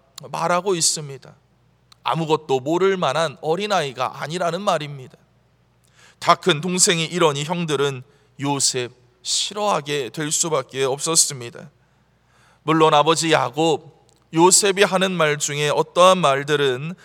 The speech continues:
마음에 담아두기도 했었지만 인간적으로 보면 요셉 사실 밉상이었던 것 같다, 그리 생각되어지기도 합니다.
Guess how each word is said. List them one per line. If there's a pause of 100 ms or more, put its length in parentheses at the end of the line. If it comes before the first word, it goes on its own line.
(120)
마음에
담아두기도
했었지만 (840)
인간적으로
보면 (220)
요셉 (160)
사실 (380)
밉상이었던
것
같다, (320)
그리
생각되어지기도
합니다.